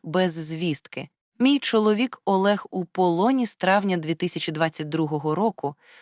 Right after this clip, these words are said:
Останнє, що він встиг написати: «Ідемо здаватися, обіцяють обмін, люблю вас». Минуло майже чотири роки.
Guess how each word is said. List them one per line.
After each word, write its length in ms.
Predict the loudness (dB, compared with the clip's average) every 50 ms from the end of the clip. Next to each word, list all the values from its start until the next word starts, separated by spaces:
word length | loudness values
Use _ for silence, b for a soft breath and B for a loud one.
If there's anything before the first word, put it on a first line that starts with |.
| b b
Останнє, 540 | -2 -2 0 0 2 2 2 4 2 0 0
що 180 | 0 -2 -2
він 140 | 0 0 -2
встиг 360 | -2 -4 -4 -2 -2 -2 0
написати: 680 | -2 -4 -4 -6 -8 -4 0 2 2 2 2 -2 -4 -6 b b b b b
«Ідемо 420 | 0 0 4 4 4 4 4 2
здаватися, 840 | 0 0 0 -2 0 2 2 0 0 0 -4 -10 -6 -4 -4 -6 -6 b b b b
обіцяють 600 | b 2 2 0 0 2 2 2 2 2 -2 -4 -6
обмін, 520 | -6 -4 -4 -2 0 2 2 2 2 0 b b b b b 2
люблю 400 | 2 2 2 2 0 0 0 0
вас». 380 | 0 -2 -2 -2 -6 -14 -20 _ _ _ _ _ _ _
Минуло 460 | 2 4 4 6 6 4 4 4 4 4
майже 380 | 4 4 2 2 2 0 -2
чотири 560 | -4 -4 -4 -6 -4 -2 0 0 0 0 0
роки. 420 | -2 -2 -4 -4 -6 -10 -14 -14